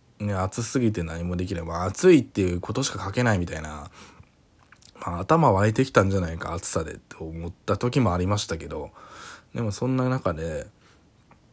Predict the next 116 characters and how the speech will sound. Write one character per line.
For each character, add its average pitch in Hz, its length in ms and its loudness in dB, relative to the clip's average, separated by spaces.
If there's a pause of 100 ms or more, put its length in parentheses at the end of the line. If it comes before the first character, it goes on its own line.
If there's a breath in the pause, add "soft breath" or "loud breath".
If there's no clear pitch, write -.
(400)
僕 95 220 -2
は、 85 340 -4 (260)
う - 40 -4
ん、 87 260 -6 (380 loud breath)
ち - 80 -8
ょ - 20 -4
っ - 20 -4
と 104 60 -6
変 110 260 -2
化 98 140 -6
を 82 60 -4
も 87 160 -4
た 95 100 -4
ら 92 140 -2
し - 100 -8
た 101 100 -2
い 87 80 -4
な 78 120 -12
と 80 100 -14
思 80 180 -12
っ 90 40 -16
て - 220 -18
ね。 73 320 -18 (1700 soft breath)
そ - 300 -10
う 76 40 -8
で - 80 -14
す - 120 -12
ね。 110 260 -6
な、 104 180 -6
毎 101 220 -2
日 87 200 -6
書 107 160 -4
い 98 120 0
て 87 100 -8
や 87 80 -4
ろ 123 140 -4
う - 20 2
っ 127 60 -4
て - 100 -10
思 82 160 -8
っ - 20 -8
て - 160 -10
ま 76 120 -12
す - 100 -16
よ。 78 100 -12
だ 85 100 -8
か 101 40 -4
ら 101 100 -10
今 113 120 -4
日 98 60 -4
何 98 200 -4
書 95 80 -8
こ 95 160 -8
う 92 60 -8
か 87 100 -12
な 107 240 -4
と 104 80 -6
か 95 60 -14
思 82 160 -12
っ - 20 -8
て - 180 -16
ん 80 60 -14
す - 100 -18
け 82 100 -12
ど、 80 100 -14
ま 82 140 -12
あ、 87 60 -14
草 - 200 -8
野 131 100 -2
球 104 180 -6
中 98 140 -6
止 98 140 -6
に - 20 0
な 117 60 -2
っ 117 40 -4
た 104 100 -4
か 87 40 -6
ら 87 80 -8
草 - 200 -4
野 123 80 0
球 - 140 -6
中 95 200 -8
止 92 180 -6
に 104 80 -4
な 104 120 -2
っ 107 60 -8
ち - 100 -4
ゃ 98 40 -2
っ - 20 -2
た、 90 440 -8
て 98 100 -6
へ 117 160 -2
み 101 120 -2
た - 100 -8
い 82 40 -6
な 82 60 -8
話 92 300 -6
を 95 100 -2
す 113 180 -6
る 120 120 0
の 113 80 0
が 92 100 -4
一 87 160 -6
番 101 140 -4
い 117 100 0
い 127 60 2
の 104 80 0
か - 80 -10
も 85 100 -10
し - 100 -10
れ 87 60 -8
な 95 100 -8
い 87 60 -8
で 78 60 -14
す - 160 -16
ね。 120 180 -10